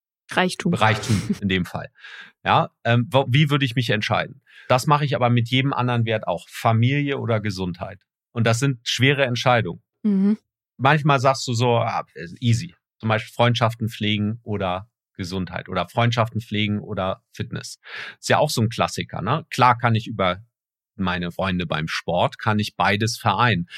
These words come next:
Speaker 2: In den, in vielen Fällen, das stelle ich auch fest nachher, ähm, wenn ich das einmal klar hab, kann ich F-, Werte auch miteinander vereinen,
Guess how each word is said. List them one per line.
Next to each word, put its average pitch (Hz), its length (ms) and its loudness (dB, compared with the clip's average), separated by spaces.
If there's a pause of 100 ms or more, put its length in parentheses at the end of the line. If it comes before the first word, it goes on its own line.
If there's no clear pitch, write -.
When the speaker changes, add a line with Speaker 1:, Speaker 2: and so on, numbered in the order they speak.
(220)
Speaker 2:
In 113 140 0
den, 101 220 0
in 98 160 -2
vielen 175 500 2
Fällen, 139 280 2
das 101 120 0
stelle 110 260 -2
ich 110 140 -6
auch 123 200 0
fest - 340 -4
nachher, 104 380 -2 (500)
ähm, 98 220 0
wenn 98 140 0
ich 95 120 -4
das - 160 -6
einmal 95 260 -2
klar 101 220 0
hab, 110 120 -4
kann 117 180 0
ich 104 160 -4
F-, 98 280 -8
Werte 110 280 2
auch 90 140 -2
miteinander 98 560 -2
vereinen, 92 580 -2